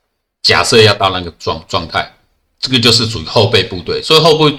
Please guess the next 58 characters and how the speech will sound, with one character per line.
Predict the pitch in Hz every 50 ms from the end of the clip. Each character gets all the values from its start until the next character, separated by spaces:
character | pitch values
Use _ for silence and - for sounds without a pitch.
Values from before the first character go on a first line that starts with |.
| - - _
部 | 143 127
队 | 120 123 117
为 | 120 143 131
什 | - 107
么 | 90 92
这 | 95
么 | 90 87
重 | - 92 87
要？ | 87 78
他 | - 117
就 | 139 127
是 | 123 -
在 | 131 117
第 | - - - 123 120 110
二 | 98
线 | - - 104 - -
的， | - - _ _ _ _ _ _ _ _ _ _ _ _ _ _ _ _
正 | - 190 165 147
规 | 160 151 156
军 | 160 156 160 160 - - - _ _ _
第 | - 156 151
一 | 147
部 | 147 156 139
队 | 147 131 113
已 | 113
经 | 120 117
打 | 113 - 82 80
完 | 73 73 73 73
了， | 73 - _ _ _ _ _ _ _ _ _
一 | - 131
定 | 180 165 156
是 | 175 -
打 | - - 120 107 104 98
完 | 98 101 104
消 | 104 - - 143 139
耗 | 139 147 135 120 - - - - _ _ _
差 | - 143 131
不 | - -
多 | 131 123 117 -
殆 | - - 117 110
尽 | 110 - 113 107
了， | 90 87
或 | 113 117
者 | 123 120 110
已 | 101
经 | 113 120 113
退 | - - 143 -
守 | - - 80 67 65
了， | - - _ _ _ _ _ _ _ _ _ _ _
他 | - 127
们 | 123 113
才 | 110 107 101
会 | 101
上 | 98 - 120 101 92
岸， | 92 90 - - _ _ _ _
才 | - 98 101
上 | 98 - - 110 95 92
岸 | 98 92 - -